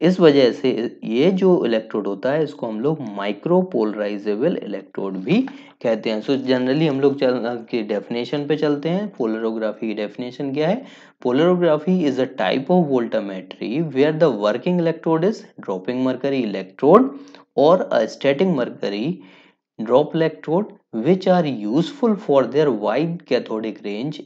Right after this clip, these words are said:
and renewable सरफेस। इनकी जो कैथोडिक रेंज होती है वो बहुत ज़्यादा होती है और इनमें रिन्यूएबल सरफेस, जैसे मरकरी क्या होता है? लिक्विड होता है ना, तो जब वो drop by drop आता है, इसका जो ड्रॉप टाइम होता है वो लगभग दो से पाँच सेकंड के बीच में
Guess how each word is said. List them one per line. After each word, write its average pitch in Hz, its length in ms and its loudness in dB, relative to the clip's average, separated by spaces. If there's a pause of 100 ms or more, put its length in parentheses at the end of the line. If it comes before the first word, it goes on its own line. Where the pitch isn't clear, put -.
and 110 300 -8
renewable 101 680 -2 (460)
सरफेस। - 720 0
इनकी 123 260 -2
जो 180 400 4
कैथोडिक 147 460 2
रेंज 135 260 4
होती 143 240 0
है 151 60 0
वो 147 140 2
बहुत 104 340 -6
ज़्यादा 101 280 -4
होती 131 360 -2
है 190 80 2
और 143 280 2
इनमें 120 280 -4
रिन्यूएबल 165 640 2
सरफेस, 107 460 -4
जैसे 117 360 -4 (400)
मरकरी 127 420 4
क्या 156 160 2
होता 139 240 4
है? 110 100 4
लिक्विड 117 400 0
होता 135 260 2
है 131 120 -2
ना, 208 200 -2 (280)
तो 175 60 0
जब 151 220 6
वो 175 120 6
drop 135 380 4
by 147 220 6
drop 131 260 4
आता 107 340 0
है, 113 480 0
इसका 156 340 2
जो 147 200 4
ड्रॉप 131 380 2
टाइम 123 200 0
होता 113 280 -6
है 143 60 -2
वो 175 120 -4
लगभग 120 420 -4
दो 123 220 -2
से 135 140 0
पाँच 120 300 -8
सेकंड 98 420 -10
के 127 160 -8
बीच 101 320 -10
में 175 220 -6